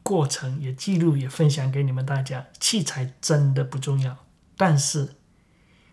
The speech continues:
要选你对的器材，你千万不要因为你用某一个牌子的器材而看不起别的，别的牌子的器材。我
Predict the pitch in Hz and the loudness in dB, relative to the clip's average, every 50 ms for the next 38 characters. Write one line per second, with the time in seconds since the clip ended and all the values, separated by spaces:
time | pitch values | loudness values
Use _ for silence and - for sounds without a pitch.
0 | _ _ _ _ - 170 151 135 - - - 151 131 127 135 - - 147 131 131 | _ _ _ _ -2 0 0 0 0 -2 -2 -2 -2 -4 -6 -6 -6 -6 -6 -2
1 | - 160 151 139 135 131 - 147 139 - 190 - - 175 147 139 - - - 226 | 0 2 2 2 2 2 0 -2 -2 -2 -6 -10 -6 -4 -4 -2 0 2 2 4
2 | 220 220 202 170 180 185 180 180 180 180 180 190 185 170 156 139 135 131 151 208 | 4 4 4 4 4 2 2 2 2 2 2 2 4 4 4 4 2 4 6 6
3 | 220 175 156 156 - - - 156 151 135 123 131 - - 170 180 180 - - - | 6 6 4 2 -2 0 2 4 4 4 4 0 -2 -2 0 0 0 0 -2 -2
4 | 151 147 139 143 139 131 131 135 - - - 180 143 - - 143 131 135 131 - | -2 -2 0 -2 -2 -6 -6 -6 -6 -6 -4 -4 -4 -4 -4 -6 -6 -8 -8 -12
5 | - - - - - - 147 143 147 - - - 226 175 156 160 156 - - - | -16 -20 -20 -14 -6 -2 -2 -2 -2 -4 -2 0 0 2 2 0 0 -2 -2 -4
6 | 143 139 - - - - - 156 143 139 156 151 - - _ _ _ - 156 160 | -4 -8 -10 -12 -14 -4 -2 0 0 0 0 -4 -6 -8 _ _ _ 2 4 4
7 | 160 151 - - 147 139 - 139 131 - - - 147 - - 139 139 - - _ | 4 4 2 0 -2 0 0 -2 -4 -4 -2 -2 -2 -2 -4 -6 -12 -14 -16 _
8 | _ _ _ _ _ _ _ _ _ _ _ 151 131 131 | _ _ _ _ _ _ _ _ _ _ _ -4 -4 -4